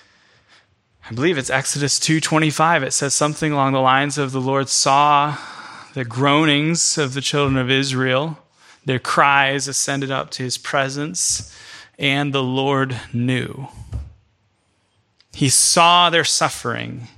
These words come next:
and he knew. We could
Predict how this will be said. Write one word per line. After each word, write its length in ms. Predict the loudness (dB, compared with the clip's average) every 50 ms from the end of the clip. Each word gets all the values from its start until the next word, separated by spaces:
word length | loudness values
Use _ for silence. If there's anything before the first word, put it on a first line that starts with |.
| -16 -14 -10
and 140 | -8 -6 -4
he 100 | -4 -2
knew. 420 | -2 -2 -4 -6 -8 -12 -14 -20 _ _ _ _ _ _ _ _ _ _ _ _ _ _ _ _ _ _ _ _ _ _ _ _ _ _ _ _ _ _ _ _ _ _ _ _ _ _ _ _ _ _ _ _ _ _ _ _ _ _ _ _ _ _ _ _ _ _ _ _ _ _ _ _ _ _ _ _ _ _ _ _ _ _ _ _ _ _ _ _ _ _ _ _ _ _ _ _ _ -10 -2
We 120 | -2 -2 0
could 300 | 4 4 4 4 2